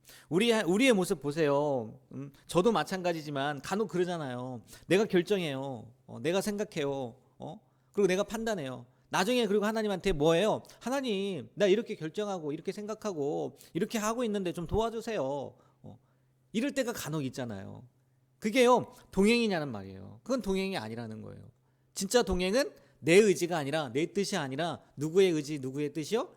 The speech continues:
하나님의 의지, 하나님의 뜻, 하나님의 생각, 하나님의 마음, 거기에 내 생각, 내 뜻, 내 의지, 내 계획, 모든 것을 뭐 하는 거예요?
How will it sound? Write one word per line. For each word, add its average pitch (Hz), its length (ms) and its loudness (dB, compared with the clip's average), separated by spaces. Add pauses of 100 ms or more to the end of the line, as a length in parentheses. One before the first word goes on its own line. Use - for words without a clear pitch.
(140)
하나님의 107 500 -10
의지, 156 680 -6
하나님의 113 500 -12
뜻, 175 380 0 (100)
하나님의 113 460 -12
생각, 175 580 -6
하나님의 123 400 -8
마음, 180 340 2 (420)
거기에 175 580 2
내 147 200 2
생각, 135 500 -6
내 139 240 -2
뜻, 143 160 -6
내 131 160 -6
의지, 143 400 -4
내 135 200 0
계획, 151 240 -4
모든 170 260 2
것을 202 300 2 (100)
뭐 147 200 6
하는 175 180 4
거예요? 160 280 4